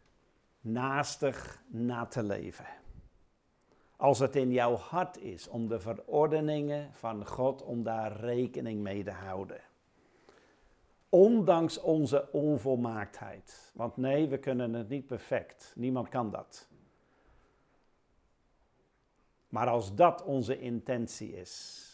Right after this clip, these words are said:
dan zegt God, "Ik heb jou een Heilige Geest gegeven." En dat zien we weer opnieuw. Maria zegt, "Hoe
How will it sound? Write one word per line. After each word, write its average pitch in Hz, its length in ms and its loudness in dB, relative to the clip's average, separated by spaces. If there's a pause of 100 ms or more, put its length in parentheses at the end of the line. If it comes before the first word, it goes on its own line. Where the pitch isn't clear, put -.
(140)
dan 98 160 -6
zegt 110 300 -6
God, 143 420 2
"Ik 107 120 -10
heb 113 160 -2
jou 110 260 -4
een 104 100 -8
Heilige 139 640 0
Geest 113 320 -2
gegeven." 95 680 -8 (220)
En 143 140 0
dat 208 200 6
zien 220 200 8
we 202 120 12
weer 165 240 12
opnieuw. 143 440 12
Maria 160 540 8
zegt, 156 360 6 (200)
"Hoe 170 280 10